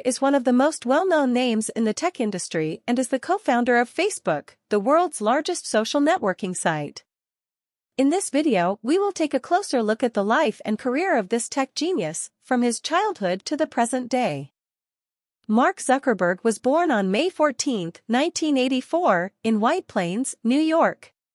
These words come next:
He was the second of four children and grew up in a Jewish family.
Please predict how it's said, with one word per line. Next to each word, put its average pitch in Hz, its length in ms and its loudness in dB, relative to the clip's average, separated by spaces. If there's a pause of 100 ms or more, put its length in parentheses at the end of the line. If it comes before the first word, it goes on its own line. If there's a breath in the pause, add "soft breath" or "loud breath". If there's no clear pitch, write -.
(640)
He 381 180 2
was 370 160 0
the 233 120 -2
second 302 400 -2
of 214 120 0
four 349 260 0
children 185 640 -2
and 233 140 2
grew 370 240 0
up 285 300 -2
in 277 100 0
a 311 80 0
Jewish 226 360 0
family. 170 540 -2